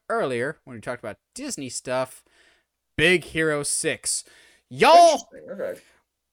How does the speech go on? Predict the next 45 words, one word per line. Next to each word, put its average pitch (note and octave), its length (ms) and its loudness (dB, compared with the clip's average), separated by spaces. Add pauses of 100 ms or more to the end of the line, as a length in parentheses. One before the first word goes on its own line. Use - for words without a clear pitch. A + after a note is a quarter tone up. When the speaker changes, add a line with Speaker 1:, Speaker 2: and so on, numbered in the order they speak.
(300)
Speaker 1:
why D4 360 4
do F4 100 2
people E4+ 300 2
sleep E4 320 2
on C4 140 6
Big B3+ 160 4
Hero B3+ 220 6
six? - 720 2 (120)
Stupid A#3+ 380 2 (100)
Frozen A#3 440 4
got G3 220 4
all G#3+ 220 8
the F3 120 -4
shine G3+ 720 2
from D3 220 -8 (120)
Big E3 160 -4
Hero D#3+ 100 -2
six. D3 240 -8
Big F4 200 -4
Hero C#4+ 160 -4
six - 240 -6
is D#3 100 -8
fantastic, E3+ 1080 -4
and D3 80 -6
I'm C#3+ 120 -8
still - 340 0
pissed - 260 -10
we E3 40 -12
never D#3 180 -6
got C#3 120 -2
a - 20 -8
sequel. C#3 360 -10
I D3 120 -4
know D#3+ 300 2
we F#3+ 120 4
got F3+ 140 0
a E3+ 40 -2
sequel F3 260 -8
series. D#3+ 360 -6 (200)
I A#2 80 -10
watched D3+ 400 -6
it. F#3 180 -8
It's - 160 -18
fantastic. C#3+ 720 -8 (440)
Um, B2+ 320 -4